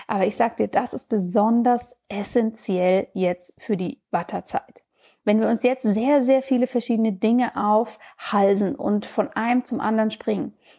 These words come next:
dann werden wir das unterstützen, dass wir noch unsteter sind und dass wir uns ganz unruhig und gestresst fühlen. Deshalb geh einmal ganz, ganz ehrlich über die Bücher und schau, was du hier wirklich weglassen kannst, was momentan unnötig ist oder was du vielleicht abgeben kannst.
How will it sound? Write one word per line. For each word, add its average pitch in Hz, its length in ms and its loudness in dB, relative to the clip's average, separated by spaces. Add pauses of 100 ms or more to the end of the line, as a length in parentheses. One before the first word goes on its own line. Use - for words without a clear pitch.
(120)
dann 226 220 2
werden 220 240 2
wir 220 60 4
das 214 140 0
unterstützen, 226 560 -2
dass 208 140 -4
wir 214 80 2
noch 208 220 2
unsteter 214 640 0
sind 196 300 2 (240)
und 190 120 -2
dass 196 120 -2
wir - 140 0
uns 202 240 0 (240)
ganz 214 280 0
unruhig 202 460 0
und 190 120 -4
gestresst - 500 -6
fühlen. - 260 -12 (400)
Deshalb 208 320 0
geh 254 160 4
einmal 302 300 4
ganz, 285 440 -2
ganz 294 300 2
ehrlich 220 540 2
über 240 220 2
die 233 100 0
Bücher 214 460 0 (400)
und 226 220 0
schau, 247 640 0
was 208 260 -4
du 277 60 2
hier 247 220 0
wirklich 220 360 -2
weglassen 202 480 -4
kannst, 269 400 -6 (240)
was 214 180 -2
momentan 220 640 0
unnötig 262 560 0
ist 269 160 -4
oder 214 180 0
was 208 160 -2
du 247 60 -8
vielleicht 247 360 -4
abgeben 190 600 -6
kannst. - 500 -12